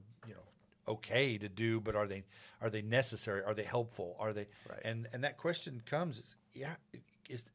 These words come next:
Speaker 1: do I have to? Maybe you do.
Speaker 2: Mm.
Speaker 1: Maybe you should,
Speaker 2: Yeah.
Speaker 1: because the should part is the, is the part that I fall back to.
Speaker 2: Yep. We want to live a life that is walking in obedience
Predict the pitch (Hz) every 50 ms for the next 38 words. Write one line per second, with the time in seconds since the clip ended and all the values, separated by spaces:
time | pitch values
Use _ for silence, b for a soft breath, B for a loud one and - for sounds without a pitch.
0 | - 107 98 120 104 87 90 - 127 147 151 - - 156 156 - - _ _ _
1 | _ _ _ _ _ _ - - - _ _ _ _ _ b b b b b b
2 | b 170 180 208 190 185 175 156 127 135 131 98 90 - - - _ _ _ _
3 | - - 101 147 180 196 208 190 139 - - - 127 127 123 101 87 90 - -
4 | - _ - - - 160 143 120 - - - - - - - 175 190 175 - -
5 | 120 113 107 107 104 - 113 107 - - 101 - - - - 113 107 - - 107
6 | - 110 110 - - 87 101 101 - - 95 90 87 92 87 85 - - - -
7 | - _ - - 85 92 - - - _ _ _ - - - - - b b b
8 | b b b b b - 110 98 101 113 120 127 127 127 120 131 123 104 98 95
9 | 92 92 92 - - - - 117 101 95 92 92 92 92 85 92 90 90 92 98
10 | 107 104 - - 113 110 110 104 87 104 101 95 95 95 92 107 104 104 98 101
11 | 95 92 95 - - - - -